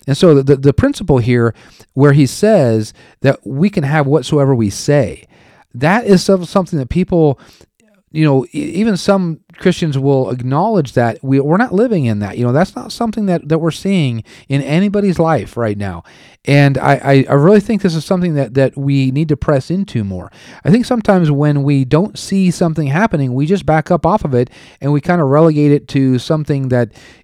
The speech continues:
it either can't be done or, uh, it's, if it's gonna be done, it's gonna be done because, you know, God's sovereign hand moves,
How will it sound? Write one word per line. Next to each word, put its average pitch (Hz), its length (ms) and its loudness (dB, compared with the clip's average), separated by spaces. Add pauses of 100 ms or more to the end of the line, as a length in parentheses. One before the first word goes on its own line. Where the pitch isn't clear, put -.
(120)
it 135 180 2
either 135 300 2
can't 190 300 0
be 196 100 -2
done 175 460 2
or, 123 440 0 (400)
uh, 113 400 2
it's, - 380 -2
if - 180 -4
it's 117 100 -6
gonna 196 200 0
be 190 100 -2
done, 170 400 0
it's 139 160 -4
gonna 165 160 -4
be 165 80 -2
done 156 380 0
because, 139 580 -2
you 135 80 -4
know, 135 140 -4
God's 135 340 -4
sovereign 135 380 -4
hand 135 300 -4
moves, 127 440 -2